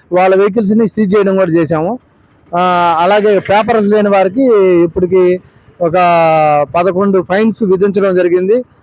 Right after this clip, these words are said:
ఫైన్స్ కూడా ఎక్కువగా ఉన్నాయి కాబట్టి వాళ్ళకి ఫైన్స్ విధించడం జరిగింది. వాళ్ళు రేపు కట్టుకోవాల్సి వస్తుంది. ఆ వెహికల్స్ అన్ని సీజ్ చేయడం జరిగింది.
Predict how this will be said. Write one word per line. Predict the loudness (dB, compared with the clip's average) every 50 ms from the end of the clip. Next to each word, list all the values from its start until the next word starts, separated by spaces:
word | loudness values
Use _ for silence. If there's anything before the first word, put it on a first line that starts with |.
| _ _ _ _ -4
ఫైన్స్ | -2 -2 -2 -2 -2 0
కూడా | 0 0 2 2 2 2 2 2 0
ఎక్కువగా | 0 -2 -2 -2 -2 0 0
ఉన్నాయి | 0 0 0 0
కాబట్టి | 0 -2 -2 -2 -2
వాళ్ళకి | 0 0 -2 -2
ఫైన్స్ | -2 -4 -4 -4 -2 -2
విధించడం | -2 -2 -2 -2 -2 -4 -4 -2 -2 -2
జరిగింది. | -2 -2 -2 -2 -4 -4 -6 -6 -8 _ _ _ _ _ -6
వాళ్ళు | -2 0 0 2 2 2 2 2
రేపు | 0 0 -2 -2
కట్టుకోవాల్సి | -4 -4 -4 -2 -2 0 0 0 0 -2 -2
వస్తుంది. | -4 -4 -4 -4 -4 -2 -2 -4 -6 _ _ -4 -2
ఆ | -2
వెహికల్స్ | 0 0 0 0 -2 -2 -2
అన్ని | -2 -2 -2 -2 -2
సీజ్ | -2 -2 -4 -2 0
చేయడం | -2 -2 0 -2
జరిగింది. | -2 -2 -2 -2 -2 -2 -4 -4